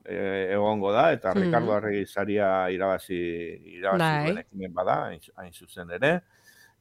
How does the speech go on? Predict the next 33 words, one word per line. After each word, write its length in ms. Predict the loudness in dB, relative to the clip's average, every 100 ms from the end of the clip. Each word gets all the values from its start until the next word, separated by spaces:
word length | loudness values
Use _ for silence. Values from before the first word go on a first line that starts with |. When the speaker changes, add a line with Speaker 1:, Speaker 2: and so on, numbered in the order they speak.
| -6
Speaker 1:
Eh, 500 | -2 0 0 0 -2
zer 280 | -2 0 2
gehiago, 460 | 4 4 4 4 0
eh, 100 | 0
niri 200 | 2 4
atentzioa 480 | 4 2 -2 2 2
ditudan 380 | 2 0 -2 0
ga-, 100 | -4 -8 -14
gauza 420 | -8 -2 0 4 6
bat, 220 | 6 6 _ _ _ _ _ _
eh, 520 | 2 4 4 4 2 -2
irakurriko 500 | -2 0 2 2 4
dut, 280 | 4 4 2
eh, 580 | 2 2 0 -2 -2 0
egu-, 220 | 2 0 -2
egitaragoan 500 | -4 0 2 2 2
ikusi 260 | -4 -2
dugun 240 | -2 0 0
bezala, 360 | 2 6 6
Speaker 2:
Vale. 140 | 8 6
Speaker 1:
baina 380 | 4 -2 -6 -6 -12 _ -4
at-, 180 | -2
aten-, 300 | -2 -2 -2 0
atento 320 | 0 0 2
egongo 260 | 2 4 4
gara 200 | 4 2
honetaz 340 | 0 -2 0
gehiago, 500 | 2 2 2 2 0 -6 _ _ _ -6
eh, 340 | -4 -2 -4
zertzeko. 460 | -6 -10 -12 -18 -20 _ _ -16
Begiztaren 1400 | -6 2 4 4 0 0 0 0 -4 _ -6 -2 -2 -4
aurkezpena, 540 | -8 -6 -10 -10 -8
Begizta. 460 | -2 0 0 -4 -14